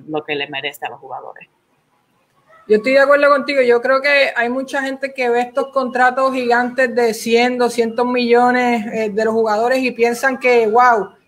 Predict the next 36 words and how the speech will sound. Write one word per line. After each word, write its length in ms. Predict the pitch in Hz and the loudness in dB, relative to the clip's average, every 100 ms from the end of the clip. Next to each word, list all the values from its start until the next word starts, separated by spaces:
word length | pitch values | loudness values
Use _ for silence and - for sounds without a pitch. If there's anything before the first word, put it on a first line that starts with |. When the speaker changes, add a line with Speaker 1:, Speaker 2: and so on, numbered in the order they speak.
| _ | _
Speaker 2:
los 180 | 220 202 | -8 -2
dueños 380 | 226 247 262 | -2 0 -2
no 100 | 262 | -4
se 140 | 247 262 | -6 -8
están 260 | - 262 | -8 -8
quedando 480 | 247 247 254 254 247 | -4 -2 -2 -2 -2
con 200 | 247 226 | -2 -4
nada, 500 | 226 240 226 190 170 - | 2 2 2 -2 -6 -10
eh, 240 | 202 196 | -6 -4
están 500 | 202 202 214 233 247 | -4 -2 0 0 -2
pagándolo 600 | 247 240 240 247 247 233 | 0 2 2 0 0 -2
todo, 380 | 233 247 254 247 | 0 0 2 0
cuando 320 | 240 226 226 | -2 -4 -4
en 60 | 233 | -6
realidad 400 | 220 226 220 233 | -2 -2 0 0
es 40 | 247 | -2
que 260 | - 277 254 | -2 -4 -4
es, 140 | 247 247 | -6 -6
es 100 | 240 | -6
un 180 | 285 277 | -6 -12
chunk, 400 | - 277 302 - _ _ _ _ _ | -4 -4 -4 -8 _ _ _ _ _
es 160 | 220 | -4
bien 300 | 208 269 320 | 0 0 0
pequeño, 680 | 320 285 269 330 330 214 165 | 0 0 2 0 -2 -6 -8
es, 160 | - 226 | -6 -2
es 160 | 247 226 | 0 -2
bien 320 | 269 302 294 | 0 -2 -2
poco 400 | 277 294 294 311 | -2 -2 0 -2
en 140 | 277 | -2
comparación 540 | 254 254 247 233 240 240 | -4 -2 -2 -2 -4 -6
con 140 | 269 | -4
los 120 | 269 247 | -2 0
revenues, 520 | 262 277 277 277 269 | 0 0 -2 -4 -6
con 160 | 240 | -6
las 140 | 220 208 | -6 -6
ganancias, 680 | 208 214 262 240 262 262 | -6 -4 -6 -4 -4 -4